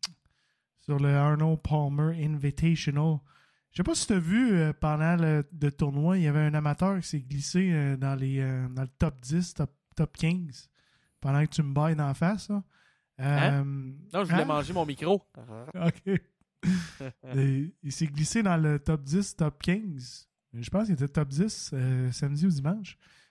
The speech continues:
Speaker 1: Il a fini avec, euh, soixante-treize soixante-treize. Mais, euh, c'est un Suédois du nom de Ludwig Aberg. Est-ce que t'as vu ça ?
Speaker 2: Non, j'ai pas vu ça.
Speaker 1: Non ? Bon.
Speaker 2: J'ai pas
Speaker 1: Puis
Speaker 2: payé attention assez, ça a de l'air.
Speaker 1: Ok.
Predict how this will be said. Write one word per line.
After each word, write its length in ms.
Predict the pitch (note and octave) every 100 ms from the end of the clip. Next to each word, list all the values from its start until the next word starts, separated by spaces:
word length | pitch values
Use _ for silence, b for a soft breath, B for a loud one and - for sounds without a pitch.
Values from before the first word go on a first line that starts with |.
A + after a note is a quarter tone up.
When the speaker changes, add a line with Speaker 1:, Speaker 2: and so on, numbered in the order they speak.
| b
Speaker 1:
Il 60 | C3+
a 20 |
fini 200 | C#3 F3+
avec, 200 | G3 -
euh, 80 | D3
soixante-treize 580 | C#3 D3 E3 D#3 D#3 F3+
soixante-treize. 720 | - D#3+ C#3 C3 D3+ A3 F3+ - _ _ _ _ _ -
Mais, 280 | C#3 D3
euh, 300 | C#3+ C3+ C3
c'est 140 | C3 C#3+
un 20 |
Suédois 540 | C3+ - E3 D3 F3
du 120 | F#3+ C#3+
nom 160 | E3
de 80 | D#3
Ludwig 760 | C3+ D3 F3 D#3 C#3 G#3+ E3 A#2+ _ _ _
Aberg. 680 | G3+ F3+ D#3 F#3+ D3 G#2+ A2+ _ _ _ _ _ _
Est-ce 160 | C#3+ -
que 80 | A#3
t'as 120 | F#3+
vu 140 | C#3+
ça ? 280 | A#2+ C#3+ A#2+ _ _ - _ _ _ _ _ _ _ _ _ _
Speaker 2:
Non, 220 | A#2+ G3 -
j'ai 200 | C3 G#2
pas 220 | - G3+
vu 120 | E3
ça. 160 | A2+ - - _ _ _ _ _ _
Speaker 1:
Non ? 240 | C#3+ D#3+ F3 E3+
Bon. 200 | C3 C3+
Speaker 2:
J'ai 280 | A#2 A2 A2
pas 200 | - D#3+
Speaker 1:
Puis 120 | E3
Speaker 2:
payé 220 | C3+ C#3
attention 540 | C#3 B2 A2+ G2+ C3 A#2+
assez, 300 | F#2 B2 D#3+ _ _ _
ça 100 | B2
a 20 | A#2
de 60 |
l'air. 120 | A#2+ C#3+
Speaker 1:
Ok. 200 | C#3+